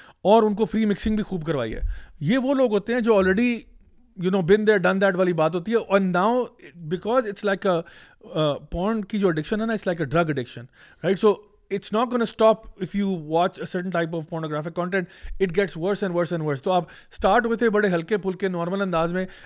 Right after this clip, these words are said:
and then करते करते it becomes so much कि आपकी फ्रस्ट्रेशन का लेवल जो है ना, वो होता है कि now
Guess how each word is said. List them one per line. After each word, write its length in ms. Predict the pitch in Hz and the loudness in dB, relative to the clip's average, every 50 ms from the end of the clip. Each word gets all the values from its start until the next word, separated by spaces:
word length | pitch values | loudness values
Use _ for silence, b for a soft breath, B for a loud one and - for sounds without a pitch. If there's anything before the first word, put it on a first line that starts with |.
| B B - | B B -4
and 120 | 185 190 | -2 -2
then 140 | 202 196 180 | -2 -2 -2
करते 280 | - 202 190 - 240 214 | -2 -2 0 0 0 0
करते 320 | 208 202 180 214 214 196 | 0 0 2 2 2 2
it 100 | 175 175 | 2 0
becomes 360 | 156 190 196 196 - - - | -4 -4 -4 -4 -4 -2 0
so 120 | 254 269 247 | 0 2 2
much 180 | 220 214 - | 0 -2 -2
कि 100 | - 226 | -2 0
आपकी 280 | 196 185 180 - - 202 | 0 0 0 0 -4 -4
फ्रस्ट्रेशन 460 | - 196 175 - 190 180 185 220 226 | -2 -2 -2 0 -2 0 0 -2 -2
का 80 | 208 185 | 0 0
लेवल 240 | 165 165 175 214 | 0 2 0 0
जो 100 | 214 202 | 2 2
है 60 | 185 180 | 0 2
ना, 80 | 196 | 2
वो 120 | 196 208 - | 2 2 2
होता 140 | - 202 | 2 0
है 40 | 190 | -2
कि 80 | - 190 | -2 -2
now 280 | 165 170 175 185 202 | -2 0 0 0 0